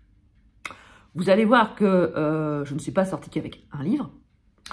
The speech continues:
Et j'ai eu une réception concours et, euh, bah, j'ai fait quelques petits achats. Parce que cette semaine, je suis allée, euh, euh, deux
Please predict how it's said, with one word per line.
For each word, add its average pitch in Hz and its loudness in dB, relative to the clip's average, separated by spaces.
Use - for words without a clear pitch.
Et 269 2
j'ai 247 2
eu 247 4
une 339 8
réception 269 0
concours 302 4
et, 277 2
euh, 202 2
bah, 185 2
j'ai 208 2
fait 330 2
quelques 302 -4
petits 247 -4
achats. - -4
Parce - -20
que - 0
cette 277 -4
semaine, 254 0
je 277 -4
suis 254 -4
allée, 240 0
euh, 202 8
euh, 240 12
deux 190 4